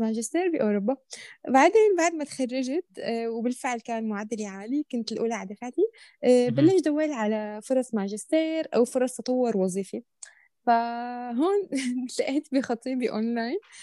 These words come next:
Speaker 1: آه، فوقت التقيت فيه يعني صرنا ندور أكتر على فرص، فطلعت أنا على إسبانيا،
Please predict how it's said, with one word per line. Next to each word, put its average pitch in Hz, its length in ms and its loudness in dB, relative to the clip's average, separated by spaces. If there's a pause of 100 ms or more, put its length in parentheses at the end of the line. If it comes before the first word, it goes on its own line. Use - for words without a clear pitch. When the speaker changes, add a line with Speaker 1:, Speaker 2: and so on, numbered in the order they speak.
(300)
Speaker 1:
آه، 233 1040 0 (140)
فوقت 220 280 2
التقيت 403 460 0
فيه 311 340 -2 (260)
يعني 226 320 4
صرنا 262 340 -2
ندور 233 340 0
أكتر 214 380 -6
على 190 220 -6
فرص، 262 480 -10
فطلعت 285 340 -4 (100)
أنا 240 220 -2
على 202 240 -2
إسبانيا، 302 680 -2